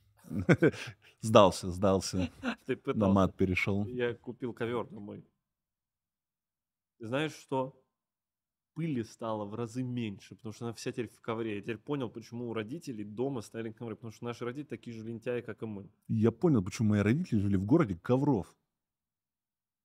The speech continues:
Speaker 2: Закончи, пожалуйста, эту
Speaker 1: Владимирской
Speaker 2: шутку.
Speaker 1: области.
Speaker 2: Заканчивай эту шутку.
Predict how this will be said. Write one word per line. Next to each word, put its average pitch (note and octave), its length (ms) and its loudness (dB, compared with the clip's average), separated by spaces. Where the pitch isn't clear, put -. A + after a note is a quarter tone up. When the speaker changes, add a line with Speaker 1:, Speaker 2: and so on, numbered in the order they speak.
Speaker 2:
Закончи, A#2 540 -6
пожалуйста, G2+ 500 -6
эту G#2 120 -10
Speaker 1:
Владимирской A#2+ 640 6
Speaker 2:
шутку. B2 80 8
Speaker 1:
области. E2+ 360 -2
Speaker 2:
Заканчивай G#2+ 600 -4
эту G2+ 100 -18
шутку. - 280 -20